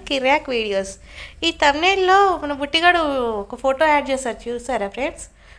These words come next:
ఫస్ట్ ఒక థంబ్‌నెయిల్ అయితే పెట్టాడు, మళ్ళీ దాన్ని చేంజ్ చేశాడు. ఇది చూసారా, బెడ్ పైన కూర్చుంది. నేను అది ఎక్కడిదో అనుకున్నాను ఫ్రెండ్స్, ఇంతకుముందే తెలిసింది ఏంటంటే, అది మనం మూవీస్ చూసే ముందు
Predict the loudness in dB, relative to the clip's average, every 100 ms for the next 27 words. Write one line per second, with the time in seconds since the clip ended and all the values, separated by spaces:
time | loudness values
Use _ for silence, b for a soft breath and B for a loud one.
0 | b -6 -6 -2 -4 0 0 2 0 0
1 | -2 -4 -4 -4 -6 -4 -4 -4 -6 -4
2 | 0 0 0 -2 -2 -2 -6 -6 -6 -6
3 | -4 -6 -6 -6 -6 -6 -8 -10 b b
4 | b -18 -12 -6 -4 0 2 0 -2 -6
5 | -4 -4 -4 -6 -8 -8 -6 -8 -8 -8
6 | -6 -4 -2 -4 -6 -4 0 -2 -2 -6
7 | -4 -4 -4 -8 -8 -16 b b b -20
8 | -8 -6 -4 -2 -2 -2 -8 -10 -8 -8
9 | -4 -4 -2 -2 0 0 -2 -6 -12 -16
10 | B B -2 0 0 -2 0 0 -2 -4
11 | -4 -4 -2 -2 -2 -4 -2